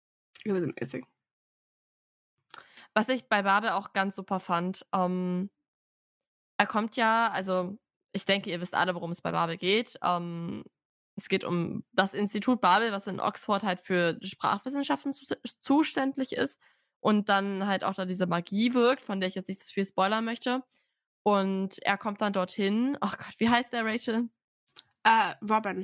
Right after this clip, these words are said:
Speaker 2: Robin, genau. Robin kommt dann dahin und, äh, sa-, also ein Jahrgang ist immer super klein, es sind nur so vier Studenten oder so. Und er ist dann da halt mit, ähm, Victoire, das ist eine schwarze junge Frau,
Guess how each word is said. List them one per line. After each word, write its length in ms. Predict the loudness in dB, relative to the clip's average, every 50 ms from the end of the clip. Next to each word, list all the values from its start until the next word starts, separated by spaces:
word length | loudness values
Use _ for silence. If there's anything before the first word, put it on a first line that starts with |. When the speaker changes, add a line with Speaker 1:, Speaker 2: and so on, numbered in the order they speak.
| 4 6
Speaker 2:
Robin, 320 | 6 6 6 4 2 -2 -2
genau. 340 | 0 0 0 0 0 -2 -6 _ _ _ _ _ _ _ 2 2
Robin 180 | 2 2 0
kommt 240 | -2 -2 -2 0 0
dann 120 | 0 2
dahin 540 | 2 0 0 0 0 2 2 2 0 -2 _ _ _ _ _ _ _ _ _ _ _ _ -20 -6 0
und, 420 | 2 4 4 4 2 0 0 0
äh, 160 | 2 2 2
sa-, 180 | 2 2 0 0 0
also 180 | 0 -2 -2 -2 2
ein 180 | 2 2 2 4
Jahrgang 320 | 4 4 4 4 0 -4
ist 100 | -4 -4
immer 140 | -2 -2 -2
super 220 | -2 -2 -4 -4
klein, 240 | -2 0 0 0 0
es 80 | -2 -2
sind 120 | -2 -2
nur 120 | 0 0
so 100 | -2 -2
vier 180 | -4 -2 -2 -2
Studenten 460 | -2 0 0 0 0 0 -2 -4 -2
oder 180 | -2 0 0 -2
so. 280 | 0 -2 -2 -2 -2 _ _ _ _ _ _ _ _ 0
Und 180 | 2 2 2
er 180 | 4 2 2 2
ist 100 | 0 -2
dann 140 | -4 -2 -2
da 180 | -2 -2 0
halt 280 | 0 0 0 0 -2 -2
mit, 360 | -2 0 0 -2 -4 -10 -8 -2
ähm, 680 | 0 0 0 0 -2 -4 -6 -6 -6 -6 -6 -8 -10 -12 -18 _ -14 _ -2
Victoire, 680 | 0 0 0 0 0 2 4 6 6 6 6 4 2
das 160 | -4 -8 -10 -8
ist 200 | -10 -6 -2 0
eine 840 | 0 2 2 0 -2 -2 0 0 0 0 0 0 0 0 0 -2 -2 -4
schwarze 560 | -6 -4 0 2 4 4 4 2 -2 -6 -4
junge 260 | -4 -2 -2 -2 -2
Frau, 580 | -4 -4 0 2 2 4 4 2 2 0 -2 -4